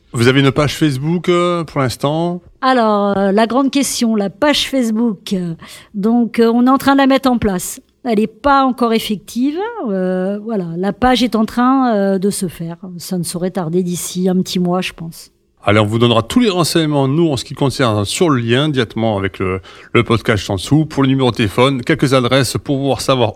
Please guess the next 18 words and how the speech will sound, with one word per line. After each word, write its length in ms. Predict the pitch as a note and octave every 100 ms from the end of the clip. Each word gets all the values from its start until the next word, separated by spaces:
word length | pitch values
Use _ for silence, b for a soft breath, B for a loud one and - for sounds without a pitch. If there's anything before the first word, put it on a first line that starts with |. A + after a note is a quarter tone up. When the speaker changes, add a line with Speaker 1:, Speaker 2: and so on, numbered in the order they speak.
| A3
Speaker 1:
où 120 | G#3+
aller 380 | D3+ C3 C3+ A3 B B -
pour 160 | D#3+
s'inscrire 800 | C3+ C3 A2 - - C#3 F3 E3 F3+ B B B _
à 160 | - D3+ -
cette 320 | - G#2 -
nouvelle 480 | A2+ G3+ F3 A#2+ A2+
association 840 | - D#3 - C#3+ B2 - - A2+ C#3+
qui 80 | -
vient 100 | G#2
de 60 |
se 80 | -
créer 220 | G2+ B2
sur 180 | B2 -
la 80 | G2+
commune 340 | - G3 C3
de 100 | A2
Monfrein. 440 | G#3+ F3+ B2 -